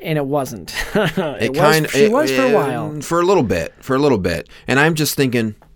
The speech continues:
Speaker 2: it, just picture me just <sighs>
Speaker 1: Hitting
Speaker 2: Here
Speaker 1: the
Speaker 2: we
Speaker 1: table
Speaker 2: go.
Speaker 1: going, "F-."
Speaker 2: Here we go.
Speaker 1: This is
Speaker 2: Yep.
Speaker 1: Bond girl number
Speaker 2: Gratuitous,
Speaker 1: one.
Speaker 2: gratuitous, sexy woman here on a horse,
Speaker 1: Mm-hmm.
Speaker 2: wearing a bikini.
Speaker 1: All the
Speaker 2: What's the
Speaker 1: little kids are
Speaker 2: practicality
Speaker 1: chasing her.
Speaker 2: of that?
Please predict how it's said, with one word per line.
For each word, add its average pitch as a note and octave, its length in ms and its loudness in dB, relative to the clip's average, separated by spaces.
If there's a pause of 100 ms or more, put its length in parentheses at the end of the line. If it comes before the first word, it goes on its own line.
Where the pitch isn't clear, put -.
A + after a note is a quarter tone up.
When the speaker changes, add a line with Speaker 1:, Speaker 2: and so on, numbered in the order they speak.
(1040)
Speaker 2:
it, C3 280 -2
just D3 260 -4
picture D#3 320 0
me B2 160 2
just A2 260 -2 (600)
<sighs> - 680 -8
Speaker 1:
Hitting D3+ 220 -2
Speaker 2:
Here C3+ 100 4
Speaker 1:
the D#3 40 2
Speaker 2:
we D#3+ 60 6
Speaker 1:
table D#3+ 120 4
Speaker 2:
go. D#3+ 200 8
Speaker 1:
going, C3+ 140 0
"F-." - 280 -12 (600)
Speaker 2:
Here B2+ 180 0
we C#3+ 80 2
go. C3 260 4
Speaker 1:
This B2 100 2
is A#2 80 -2
Speaker 2:
Yep. B2+ 160 2
Speaker 1:
Bond - 220 0
girl C#3 100 6
number E3+ 60 0 (280)
Speaker 2:
Gratuitous, D3+ 260 2
Speaker 1:
one. C#3 360 0
Speaker 2:
gratuitous, C3 760 2
sexy - 580 -4
woman G#2 420 -2
here F#2+ 460 -4 (300)
on G#2+ 220 0
a A#2+ 60 2
horse, G#2+ 680 0
Speaker 1:
Mm-hmm. D3 240 -6
Speaker 2:
wearing A2 260 2
a - 60 -2
bikini. G#2 640 -4
Speaker 1:
All F3+ 120 4
the - 80 2
Speaker 2:
What's F3+ 100 2
the F3 60 2
Speaker 1:
little E3+ 120 0
kids - 100 -10
are C#3 40 2 (280)
Speaker 2:
practicality A#2+ 460 2
Speaker 1:
chasing G#2+ 140 2
her. G#2 40 2
Speaker 2:
of G2 140 -6
that? F#2 340 0